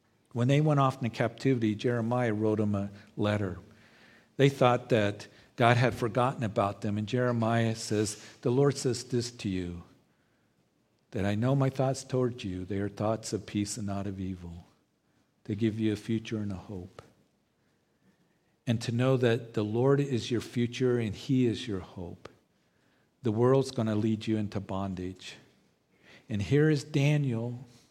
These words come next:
just a teenager. He stands firm for the Lord. And it started with godly parents that taught him the things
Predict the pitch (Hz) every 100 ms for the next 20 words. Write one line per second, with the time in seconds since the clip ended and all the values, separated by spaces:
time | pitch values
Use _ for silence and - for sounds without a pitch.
0 | _ _ _ _ 123 120 131 131 156 135
1 | 113 101 113 107 113 - 120 120 117 -
2 | 123 120 117 123 120 120 139 123 101 -
3 | - _ - - - - 117 110 - -
4 | 120 123 139 139 127 - - 120 127 127
5 | 127 - 127 110 104 101 - 113 - 117
6 | 117 110 110 107 - 113 113 113 -